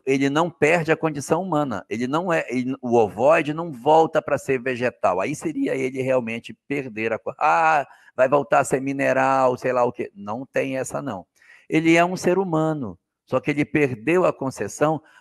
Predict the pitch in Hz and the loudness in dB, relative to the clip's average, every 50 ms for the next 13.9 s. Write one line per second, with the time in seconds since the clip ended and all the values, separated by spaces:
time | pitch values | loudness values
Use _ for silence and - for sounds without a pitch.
0 | _ _ - - - - 143 135 135 135 139 147 170 202 240 247 220 - 160 127 | _ _ -6 -6 0 2 2 2 2 -2 -2 -2 0 0 0 -2 -2 -4 -4 -4
1 | 107 123 123 131 131 135 127 - 135 127 - - 143 - - - 120 117 123 123 | 0 0 0 0 -2 -4 -2 -2 -2 -2 -2 -6 -10 -6 -2 -2 -2 -2 -2 -4
2 | 127 127 127 120 113 110 113 107 - 127 127 104 98 92 90 - - 113 113 - | -4 -4 -4 -4 -4 -6 -8 -6 -6 -6 -4 -4 -6 -8 -8 -6 -6 -8 -6 -6
3 | - 123 120 120 131 143 160 156 135 117 104 101 92 - 87 80 69 64 62 - | -6 -8 -2 2 4 4 4 4 2 0 -4 -6 -8 -8 -10 -10 -10 -10 -14 -20
4 | - _ _ _ _ - - - - - - 123 123 - - 170 175 - 180 175 | -20 _ _ _ _ -20 -20 -20 -10 -2 -2 -2 0 -2 -6 -8 -6 -4 -2 -2
5 | 165 143 156 156 151 - 151 135 - - 131 135 131 123 131 120 117 110 113 107 | 0 0 -2 -4 -6 -6 -8 -8 -4 0 0 0 2 2 0 -2 -2 -4 -6 -8
6 | - - 104 95 - - 98 107 123 135 135 113 - - _ _ _ _ _ _ | -10 -10 -10 -10 -8 -4 0 2 2 4 2 2 0 -6 _ _ _ _ _ _
7 | _ _ _ - 101 104 - - 117 131 131 - - - 147 151 156 - 160 147 | _ _ _ -6 -6 -6 -4 0 0 0 0 -2 0 2 2 2 2 0 -4 -6
8 | - - - 143 131 120 - - - 139 139 139 - - 147 170 175 175 160 151 | -6 -4 -2 -2 -2 -2 0 0 0 0 0 -2 -6 -4 -4 -4 -4 -4 -2 0
9 | 147 147 143 143 113 98 120 120 120 113 95 92 87 - - - 104 - - 110 | 0 0 -2 -4 -2 2 4 4 4 4 2 -2 -10 -16 -14 -14 -12 -6 -4 -4
10 | 104 107 104 95 104 95 98 107 117 127 131 131 120 98 104 101 98 - 104 104 | -2 -2 -6 -6 -8 -4 0 2 6 6 6 6 6 4 -2 -6 -4 -4 -6 -4
11 | 104 104 95 - - - 95 87 - - 104 110 113 110 101 98 90 - 90 - | -4 -6 -10 -10 -8 -8 -8 -8 -6 -4 -2 -2 0 -2 -4 -6 -10 -16 -20 -20
12 | _ - 107 113 113 104 98 98 90 - - 90 85 - _ - 113 117 113 110 | _ 0 2 2 2 2 0 -4 -10 -10 -10 -10 -10 -10 _ -6 -6 -4 -4 -8
13 | - _ - - - 110 101 - - 90 90 _ - 120 131 127 117 92 | -12 _ -18 -8 -6 -6 -6 -6 -8 -10 -10 _ -4 -2 -2 -2 -2 -6